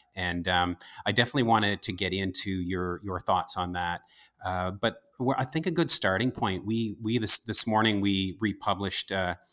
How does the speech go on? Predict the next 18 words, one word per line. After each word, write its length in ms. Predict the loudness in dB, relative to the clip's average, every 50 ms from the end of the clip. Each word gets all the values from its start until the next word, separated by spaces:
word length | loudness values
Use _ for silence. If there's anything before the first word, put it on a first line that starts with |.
| -20 _ _
a 80 | -8 -6
piece 400 | -4 -4 -4 0 4 4 4 4
that 120 | 4 0
you 380 | -4 -4 -4 -2 -2 -2 -4 -4
had 420 | -4 -4 -2 -2 -2 -4 -6 -12 -18 _ -20 -20 -20 _ _ _
posted 480 | -4 -2 0 2 2 2 0 -2 -4 -4
on 560 | -4 -2 -2 0 0 0 0 -2 -2 -4 -6 -8 -10
LinkedIn. 640 | -6 -4 -4 -4 -4 -6 -6 -4 -4 -4 -6 -8 -12 _ _ -20 -20 _ _ _ _ _ -10
And, 440 | -6 -4 -4 -2 -2 -2 -2 -2 0
uh, 480 | 0 0 2 2 0 0 0 -2 -4 -6 -10 -16 _ -10
and, 320 | -8 -8 -6 -6 -6 -8 -8 -12 -18 -16 -12
and 260 | -8 -8 -8 -8 -6 -6
I'd 140 | -4 0
love 140 | 0 0 0
to 60 | 0
get 180 | -4 -4 -4 -4
you 120 | -4 -4
to, 380 | -4 -2 -4 -2 -2 -4 -4 -6